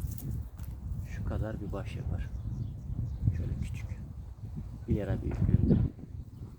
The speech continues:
Ama böyle büyük bir saksıya ekerseniz bu şekilde büyük bir sarımsak elde edebilirsiniz. Yani bunu böyle bir tane buraya ekebilirsiniz,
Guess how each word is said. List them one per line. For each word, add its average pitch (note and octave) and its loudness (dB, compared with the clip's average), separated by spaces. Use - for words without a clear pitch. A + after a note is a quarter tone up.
Ama A2 -4
böyle A#2 0
büyük A#2 -2
bir - -4
saksıya G#2 -8
ekerseniz A#2 -4
bu B2 -6
şekilde G#2+ -8
büyük G#2+ -6
bir B2 -8
sarımsak A2 -2
elde G#2+ 0
edebilirsiniz. - -4
Yani B2 2
bunu D3 4
böyle D3 2
bir D3 -6
tane D3 -2
buraya D3 0
ekebilirsiniz, C#3+ -6